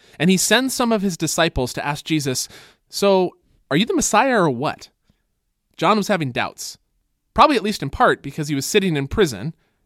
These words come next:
a prisoner of the very false king John expects the Messiah to overthrow. But more broadly than just his own personal interest, John is wondering, "Are you really the Messiah?" Because the Messiah is supposed to put everything right,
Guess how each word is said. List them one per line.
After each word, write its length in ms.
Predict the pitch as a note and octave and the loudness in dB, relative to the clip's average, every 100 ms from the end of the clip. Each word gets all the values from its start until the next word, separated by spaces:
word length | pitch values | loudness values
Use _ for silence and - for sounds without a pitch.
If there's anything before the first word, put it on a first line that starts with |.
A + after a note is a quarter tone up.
| - | -2
a 140 | D#3+ | -2
prisoner 560 | - - A#3+ A#3 E3 D3+ | -2 0 2 2 0 -2
of 100 | D3 | 0
the 140 | C#3+ | -4
very 320 | B2+ D#3 D#3 | 0 0 0
false 360 | - D3+ D3+ - | 0 -2 -2 -6
king 440 | - F3+ C3+ B2+ | -6 -2 -2 -2
John 240 | B2 C3+ C3+ | -4 -2 -4
expects 360 | - D3+ - | -4 -6 -6
the 120 | - | -10
Messiah 400 | B2+ - C#3+ A#2+ | -8 -2 0 0
to 80 | A2+ | -2
overthrow. 580 | A2+ A2+ D#3 D#3+ G2 C3 _ _ _ _ _ - | -8 -8 0 0 0 -6 _ _ _ _ _ -4
But 120 | D#3 | 2
more 140 | B3 | 4
broadly 440 | F#3+ D#3+ A3+ C#3 A#2+ | 6 6 4 2 -2
than 180 | C3+ | -4
just 160 | C#3 D#3 | -6 -6
his 140 | C#3+ | -4
own 180 | D3+ C#3 | -2 0
personal 400 | - D4 - C#3 | 0 -2 -2 -6
interest, 420 | G2+ - G#2 - _ _ _ _ _ | -6 -8 -12 -12 _ _ _ _ _
John 200 | - F3 | -2 0
is 100 | B3+ | 0
wondering, 520 | F#3+ G#3+ G3 F#3 E3 - _ _ _ _ _ _ _ _ - | 0 0 2 2 0 -6 _ _ _ _ _ _ _ _ -2
"Are 80 | |
you 180 | F3+ F3+ | 0 0
really 220 | D3 F#3 | 0 -2
the 120 | C#4+ A#3+ | 0 -2
Messiah?" 500 | G3 G3+ G#3 B3 C#4 _ _ _ _ - | -2 -2 -2 -4 -10 _ _ _ _ -4
Because 280 | F3+ A3 | 0 0
the 100 | G3 | 0
Messiah 440 | F#3 E3+ G3+ A#3+ B3 | 0 0 0 0 0
is 140 | F#3 | -2
supposed 500 | - F#3 - B3+ - | -2 -2 0 -2 -4
to 60 | - | -6
put 140 | G3 | 0
everything 320 | F#3+ F3 D#3+ | 0 0 -2
right, 340 | C#3+ G#3+ A2+ | 0 0 -2